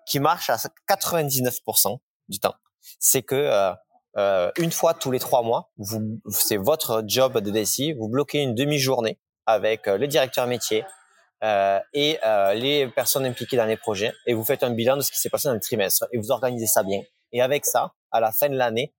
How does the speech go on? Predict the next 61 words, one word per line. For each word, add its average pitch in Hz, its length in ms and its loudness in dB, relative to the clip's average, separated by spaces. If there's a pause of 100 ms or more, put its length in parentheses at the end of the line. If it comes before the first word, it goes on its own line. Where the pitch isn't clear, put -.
(320)
euh, 98 220 4
vous 107 180 -2
aurez 110 140 4
plus - 160 -8
de - 60 -14
problèmes 123 220 2
avec 104 100 -2
les 110 80 0
métiers - 240 -2
parce - 140 -2
que 107 100 -10
vous 101 80 -2
aurez 104 140 2
travaillé 131 400 0
ensemble 123 360 0
dans 110 120 0
un 107 60 -2
collectif. - 340 -6 (500)
Est-ce 110 160 2
que 143 60 -2
ça, 165 160 4
c'est 123 160 -4
vrai ? 117 240 0 (420)
Et 117 60 0
est-ce 127 160 2
que 156 60 0
si - 140 0
c'était 139 260 0
vrai, 135 180 0
tu - 100 -10
penses 147 200 0
que - 20 -2
ça 135 80 -4
serait - 160 0
suffisant 143 560 -2 (340)
pour 127 100 -10
que - 80 0
donc, 123 240 0
du 123 120 0
coup, 185 220 -2 (420)
euh, 110 120 6
ce 135 140 0
côté, 135 360 0
euh, 117 60 4
déjà 113 200 0
trimestriel 131 640 0
qui - 100 -18
correspond, 113 460 -2
tu - 80 -14
vois, 120 140 4
et - 20 4
les 98 120 -2
bilans 101 240 0
des 101 140 -2
équipes, 120 340 -4
les 98 120 -2
bilans 98 200 0
R 113 300 2
H, - 80 -8
et - 80 -14
cetera, 113 400 0